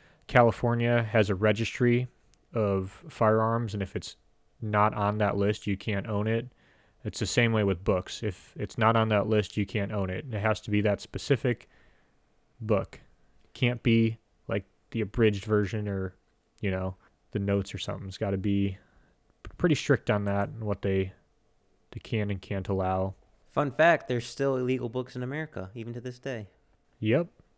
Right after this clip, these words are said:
Speaker 1: There's a lot of illegal books. And more and more are getting added to the list.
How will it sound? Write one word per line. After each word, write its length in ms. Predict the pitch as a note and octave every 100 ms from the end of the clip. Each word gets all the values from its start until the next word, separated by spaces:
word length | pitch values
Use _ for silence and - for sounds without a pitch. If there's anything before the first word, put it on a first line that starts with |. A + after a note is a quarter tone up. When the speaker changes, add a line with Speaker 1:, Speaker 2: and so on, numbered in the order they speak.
| _ _
Speaker 1:
There's 280 | A#2 B2+ G#2+
a 60 |
lot 260 | G#2+ G#2 F#3+
of 100 | D#3
illegal 320 | G#2+ G2 -
books. 500 | - A#2+ C3 - - - _ _ _ _ _ _ _ -
And 160 | A#2
more 200 | A#2+ D3
and 100 | D3
more 200 | C#3+ D#3
are 60 | A#2
getting 240 | A2 G#2+
added 260 | G#2+ A2+ A2+
to 80 | A2
the 60 | G#2+
list. 440 | A#2 G#2 - -